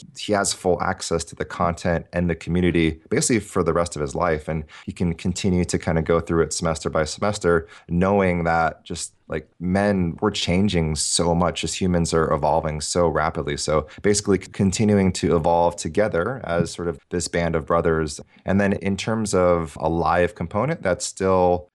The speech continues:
to be determined, but I have a hunch that, like, as this builds up, we'll have meetups, we'll have live events, we'll probably have some, you know, some free events or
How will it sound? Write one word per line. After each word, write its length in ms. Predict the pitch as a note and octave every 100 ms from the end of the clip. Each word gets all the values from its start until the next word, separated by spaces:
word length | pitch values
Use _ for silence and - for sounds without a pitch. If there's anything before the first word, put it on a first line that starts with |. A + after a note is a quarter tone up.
| -
to 160 | G2+
be 520 | F2 G2+ G2 G2 F#2 - -
determined, 720 | F2+ - F#2+ G2 A#2 C3 F2 -
but 240 | E2+ E2+ - _
I 160 | F2+ G2
have 220 | F#2+ G2
a 60 | E2+
hunch 320 | F#2 F#2+ -
that, 100 | E2
like, 200 | D#2 -
as 340 | F2+ F#2+ F#2
this 260 | - F2 -
builds 320 | - F2 E2+
up, 220 | G2+ G#2+ -
we'll 180 | F#2+ F2+ F#2
have 160 | E2 D2
meetups, 460 | F2+ F#2+ F2+ - E2
we'll 80 |
have 360 | D#2+ E2+ D#2+ D2+ D#2+ D#2+
live 220 | E2+ D#2+
events, 500 | D2 F#2 F2 - -
we'll 220 | D#2+ D#2
probably 300 | - F#2 F2
have 180 | E2 D#2
some, 240 | D2+ D2
you 60 | -
know, 80 | E2+
some 220 | - D#2+
free 320 | - F#2+ F#2+
events 420 | F2 F2 E2+ D#2
or 240 | D#2+ D#2